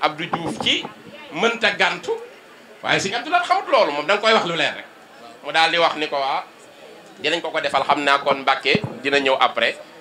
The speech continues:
euh, primature mu fekk ma fa rek lundi dina ñëw ma defal ko. Mu ni ko dégg nga ko mu ni waaw kon topp ci.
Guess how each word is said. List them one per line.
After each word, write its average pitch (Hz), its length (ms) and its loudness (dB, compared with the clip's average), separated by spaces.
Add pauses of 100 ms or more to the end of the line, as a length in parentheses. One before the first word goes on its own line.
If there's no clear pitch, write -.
(120)
euh, 120 140 4 (320)
primature 143 420 0
mu 120 100 -4
fekk 120 260 -4
ma 107 60 -8
fa 104 120 -6
rek 101 160 -10
lundi 110 280 -6
dina 90 100 -14
ñëw 87 160 -14
ma 85 60 -14
defal - 200 -12 (180)
ko. - 60 -14 (880)
Mu 113 80 -8
ni 151 80 0
ko 165 160 2
dégg 170 220 2
nga 147 100 0
ko 147 280 0
mu 147 60 -8
ni 135 80 -2
waaw 127 200 2
kon 131 180 -8
topp 147 240 0
ci. - 140 -14